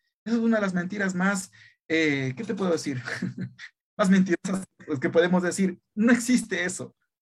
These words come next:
porque somos un proceso que vamos evolucionando, y como vamos evolucionando, evolucionando, va,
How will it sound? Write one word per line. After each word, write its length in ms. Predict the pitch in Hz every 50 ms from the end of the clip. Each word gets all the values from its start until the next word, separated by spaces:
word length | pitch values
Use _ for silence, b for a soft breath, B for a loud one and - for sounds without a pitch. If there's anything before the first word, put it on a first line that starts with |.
| _ _
porque 220 | _ 202 190 190 202
somos 240 | 190 233 233 240 233
un 140 | 233 196
proceso 360 | 190 180 175 - 202 190 196 190
que 120 | 185 180
vamos 280 | 165 180 185 185 185 -
evolucionando, 720 | - 185 196 196 185 185 185 180 175 - 185 185 196 185 165
y 80 | 165 -
como 160 | - 160 160
vamos 280 | 170 214 254 269 254 254
evolucionando, 640 | 247 240 240 233 226 - 214 196 190 190 190 185 b b b b b _
evolucionando, 360 | - 185 185 208 196 185 -
va, 240 | - 180 214 214